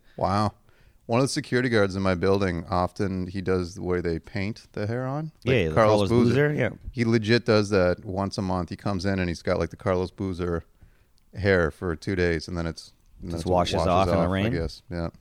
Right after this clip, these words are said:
Speaker 1: I didn't. I gotta find that video of him losing his hair, though. That's
Speaker 2: Oh, yeah,
Speaker 1: awesome.
Speaker 2: it's, it's, uh, it's on Twitter, man.
Speaker 1: Another thing that came up today, Kyrie Ir-, Irving apparently having mood swings,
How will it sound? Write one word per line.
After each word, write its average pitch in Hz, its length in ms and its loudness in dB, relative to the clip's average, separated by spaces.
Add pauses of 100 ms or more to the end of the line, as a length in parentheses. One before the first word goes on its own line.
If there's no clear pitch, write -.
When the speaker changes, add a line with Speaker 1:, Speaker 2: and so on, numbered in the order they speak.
(1600)
Speaker 1:
I 113 100 2
didn't. 120 140 2
I 110 100 2
gotta 113 180 6
find 107 220 0
that 92 120 0
video 101 260 2
of 82 120 -4
him 85 320 -6 (140)
losing 92 260 -6
his 85 120 -8
hair, 98 160 -4
though. 85 80 -6
That's 78 120 -6
Speaker 2:
Oh, 113 120 4
yeah, 101 180 4
Speaker 1:
awesome. 92 160 -2
Speaker 2:
it's, 110 180 0
it's, - 20 0
uh, 101 100 4
it's 101 140 -2
on 117 140 2
Twitter, 110 240 2
man. 82 240 -4 (340)
Speaker 1:
Another 151 400 6
thing 139 240 -2
that 135 80 -2
came 139 180 2
up 127 120 2
today, 123 580 2 (220)
Kyrie 139 320 6
Ir-, 131 300 2
Irving 120 460 2
apparently 117 380 2
having 110 260 2
mood 110 220 2
swings, 104 600 -2